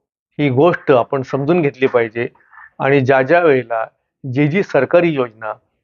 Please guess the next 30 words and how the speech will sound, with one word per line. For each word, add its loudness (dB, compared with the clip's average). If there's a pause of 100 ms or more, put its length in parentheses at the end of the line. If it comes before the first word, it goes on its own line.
(100)
आपल्यापर्यंत 0 (600)
ऐकू 2
येते 2
किंवा -2
आपल्याला 2
सरकार 0
पोहोचवायचा 0
प्रयत्न -2
करत -6
असते, -8
त्या -2
योजनेचा 2
लाभ 2 (520)
आपण -2
हा 2 (680)
घेतलाच 0
पाहिजे, 0
किंबहुना -2
आपण 0 (760)
पुढं 4
असायला 2
पाहिजे -20 (340)
हा -8
लाभ 2
मिळवून -6
घेण्यासाठी. -18
तर -14
माझ्या 2
या 2
ठिकाणी 0